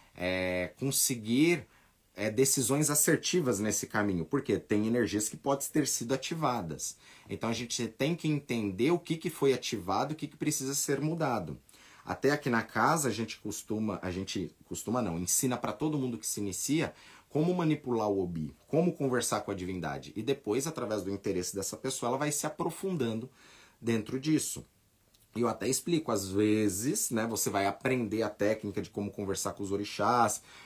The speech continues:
como ter ali respostas assertivas, mas às vezes ali vem tudo negativo, não abre, não abre, e é o que eu falo. Então, pergunte ao orixá se deve procurar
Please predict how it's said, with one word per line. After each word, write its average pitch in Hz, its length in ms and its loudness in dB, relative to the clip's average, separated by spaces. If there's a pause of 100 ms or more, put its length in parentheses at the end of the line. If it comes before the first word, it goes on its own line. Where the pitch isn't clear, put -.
(100)
como 107 220 2
ter 107 400 4
ali 95 320 2
respostas 98 580 -2
assertivas, 131 640 0 (320)
mas 139 180 4
às 139 180 0
vezes 156 200 4
ali 147 240 4
vem 160 160 2
tudo 170 320 2
negativo, 156 640 2
não 143 240 4
abre, 143 260 6
não 139 200 2
abre, 160 380 2 (180)
e - 80 0
é 151 60 6
o 139 60 4
que - 80 -2
eu 165 40 0
falo. 110 320 2
Então, 90 260 -2
pergunte 139 800 2
ao 113 180 2
orixá 120 380 2
se - 140 2
deve 139 220 0
procurar 131 600 2